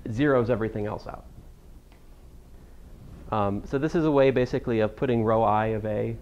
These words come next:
in a matrix where everything else is zero. It's same size as A.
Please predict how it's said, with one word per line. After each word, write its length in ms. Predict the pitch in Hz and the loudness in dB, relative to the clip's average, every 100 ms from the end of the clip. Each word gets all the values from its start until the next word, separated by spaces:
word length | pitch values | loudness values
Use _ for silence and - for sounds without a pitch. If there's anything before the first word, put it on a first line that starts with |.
| - - | -14 -10
in 100 | 107 | -6
a 40 | |
matrix 400 | 104 107 117 104 | -4 -4 -6 -8
where 80 | 113 | -6
everything 260 | 107 104 98 | -4 -4 -6
else 180 | 95 | -8
is 80 | 104 | -12
zero. 260 | 101 87 - - - - - - - - - - - | -12 -14 -16 -18 -20 -20 -20 -20 -20 -20 -20 -18 -14
It's 140 | 101 | -8
same 160 | 104 101 | -6 -6
size 220 | 95 95 | -8 -8
as 60 | - | -12
A. 120 | - | -14